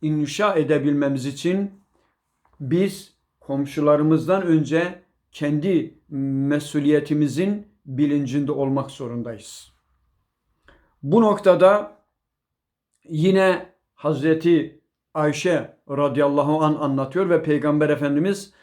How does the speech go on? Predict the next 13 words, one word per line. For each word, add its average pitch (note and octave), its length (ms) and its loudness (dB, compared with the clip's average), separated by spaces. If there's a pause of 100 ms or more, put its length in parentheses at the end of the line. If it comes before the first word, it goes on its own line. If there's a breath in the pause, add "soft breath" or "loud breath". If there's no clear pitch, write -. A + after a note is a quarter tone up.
(120)
sallallahu D3 640 0
aleyhi D3 180 2
ve C#3+ 100 0
selleme D#3 460 -2
soruyor. D3 560 -2 (480)
Diyor G3 280 4
ki, F#3 420 -6 (520)
"Ya E3+ 440 2
Resulallah, D3+ 720 0 (680)
benim F#3+ 560 0 (3000)
ikram G3 500 2
etme E3 320 0
sadedinde, C3 840 -4